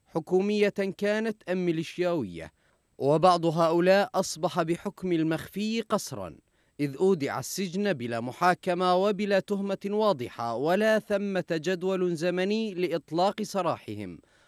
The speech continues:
ولا علم لذويهم حتى بأماكن اعتقالهم. أسباب التظاهرات التي من أجلها سقط كل هؤلاء الضحايا ما زالت قائمة:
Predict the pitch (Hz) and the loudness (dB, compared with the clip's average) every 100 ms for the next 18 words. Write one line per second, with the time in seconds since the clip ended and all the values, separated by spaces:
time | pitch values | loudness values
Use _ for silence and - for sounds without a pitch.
0 | _ 123 147 160 160 170 190 170 143 131 | _ 2 4 4 2 2 0 0 0 0
1 | 139 156 196 233 233 233 - 233 - - | -2 -2 -2 -2 -4 -4 -6 -8 -8 -4
2 | 180 156 160 156 160 175 214 220 - 185 | -2 0 -2 -2 0 0 -2 -4 -6 -6
3 | 143 - - 101 87 82 90 71 _ _ | -6 -10 -8 -8 -8 -10 -16 -20 _ _
4 | _ _ _ _ _ - 165 175 233 220 | _ _ _ _ _ -4 -2 2 2 2
5 | 214 - 202 208 202 226 240 247 - 175 | 0 0 2 4 4 2 2 0 -2 0
6 | 175 170 180 185 190 202 180 208 202 196 | 0 0 -2 -2 0 -2 0 0 2 2
7 | - 233 - 214 220 214 - 262 220 180 | 0 -4 -2 -4 -2 -4 -2 2 4 4
8 | 175 175 190 185 180 214 214 208 143 135 | 4 4 2 2 0 -2 2 4 4 2
9 | 147 156 156 160 208 233 233 - - 190 | 2 0 0 2 2 2 -2 -6 -2 -2
10 | 113 107 95 87 | -2 -6 -8 -12